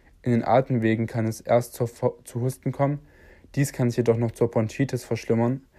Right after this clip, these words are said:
oder zur akuten Atemnot und zum Asthma.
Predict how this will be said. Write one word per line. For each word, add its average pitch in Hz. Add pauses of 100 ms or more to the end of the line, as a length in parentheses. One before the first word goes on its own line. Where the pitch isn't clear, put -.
(320)
oder 120
zur -
akuten 131
Atemnot 123
und 127
zum -
Asthma. 117